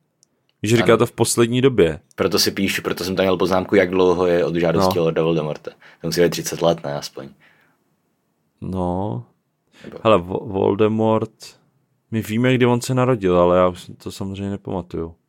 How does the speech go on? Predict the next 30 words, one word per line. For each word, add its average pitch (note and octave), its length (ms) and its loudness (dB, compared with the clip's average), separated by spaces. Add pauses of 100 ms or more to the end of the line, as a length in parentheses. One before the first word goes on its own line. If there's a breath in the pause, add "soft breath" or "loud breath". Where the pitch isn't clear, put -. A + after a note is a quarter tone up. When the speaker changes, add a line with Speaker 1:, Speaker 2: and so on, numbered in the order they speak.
Speaker 2:
Hmm. F2 100 -12
Speaker 1:
Někdy F#2 220 -8
v F#2 260 -14
roce F#2 260 -8
dvacet F2+ 380 -6
sedm, G2+ 460 -4
dvacet F#2 340 -8
osm, A#2+ 560 -4 (1300)
když - 120 -14
padl G2 340 2
v F#2+ 60 0
roce F#2+ 260 0
osmdesát G2 680 -4
jedna, F#2+ 640 0 (800)
tak - 140 -16
mu G2 60 -6
mohlo F#2 200 -2
být F2+ 220 -4
třeba F#2 240 -6
šedesát, G2 580 -4
když G2 140 -8
zemřel. F#2 480 -8 (680)
Ne, D#2+ 200 -4
ne, E2+ 100 -6 (160)
ne, D#2+ 240 -6
padesát F2 640 -2
tři, F#2+ 320 -8 (120)
padesát F2 340 -6
dva, F2 300 -4 (1200)
třeba F2+ 460 -4